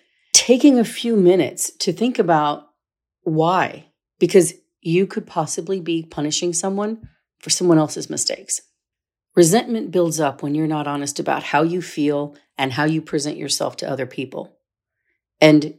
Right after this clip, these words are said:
if they know that, they'll resent you for being fake, and you'll resent you for being fake and shrinking. And this will put a strain on your relationships, and it could be one that's kind of hard to overcome.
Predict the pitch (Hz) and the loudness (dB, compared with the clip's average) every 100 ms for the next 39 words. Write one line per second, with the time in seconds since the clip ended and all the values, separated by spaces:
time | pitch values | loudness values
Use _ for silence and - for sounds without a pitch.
0 | _ 190 190 156 156 214 220 151 143 170 | _ 0 2 2 4 4 4 0 0 0
1 | 202 208 160 - 175 - 170 160 160 147 | 0 0 -4 -4 -6 -2 -2 -2 -4 -6
2 | 143 131 160 143 - - _ _ _ _ | -6 -6 -4 -4 -6 -18 _ _ _ _
3 | - 156 165 285 359 165 151 135 143 139 | -4 6 8 8 6 2 -2 -4 -4 -4
4 | 131 165 - 160 143 127 127 - 151 - | -6 -10 -6 -2 -2 -4 -8 -10 -10 -14
5 | - - 147 135 - 226 165 156 151 - | -20 -10 -6 -4 0 2 2 -2 -8 -18
6 | _ _ _ _ _ _ _ - 180 208 | _ _ _ _ _ _ _ 4 8 8
7 | - - 190 175 180 160 - 180 170 170 | 6 -2 -4 0 0 0 0 -2 -2 -2
8 | 165 160 151 147 139 - 180 - - - | 0 0 -2 -2 -2 -2 -6 -8 -8 -8
9 | - - 165 156 156 - 170 165 - 180 | -10 -2 2 2 0 -4 -6 -4 -4 -2
10 | 185 170 160 151 - 165 151 - 151 - | -2 -2 -2 -4 -6 -6 -6 -6 -6 -6
11 | 147 139 131 143 131 | -6 -8 -10 -10 -10